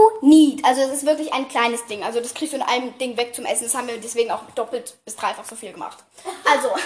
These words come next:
<laughs> du brauchst vier Löffel Mehl, vier Löffel Zucker, ein Ei, ähm,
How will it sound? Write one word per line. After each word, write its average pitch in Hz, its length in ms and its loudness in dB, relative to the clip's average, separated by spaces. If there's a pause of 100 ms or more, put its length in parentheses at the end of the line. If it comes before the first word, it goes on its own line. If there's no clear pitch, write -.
(140)
<laughs> - 280 -20
du 320 100 -6
brauchst 294 360 2
vier 349 360 2
Löffel 262 320 6
Mehl, 233 360 4 (600)
vier 427 400 2
Löffel 294 360 2
Zucker, - 600 2 (600)
ein 247 340 2 (100)
Ei, 226 420 0 (800)
ähm, 269 340 0